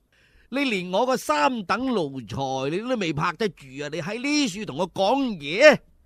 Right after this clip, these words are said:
哼！呢一邊，伍次友見到呢個人咁無禮，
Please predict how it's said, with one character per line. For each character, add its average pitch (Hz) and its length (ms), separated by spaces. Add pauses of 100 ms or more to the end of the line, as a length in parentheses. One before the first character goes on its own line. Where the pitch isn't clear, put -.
(260)
哼！ 415 200 (760)
呢 262 140
一 262 100
邊， 170 360 (520)
伍 175 360
次 151 200
友 175 240
見 180 140
到 208 100
呢 247 200
個 208 80
人 123 220
咁 185 100
無 143 400
禮， 147 240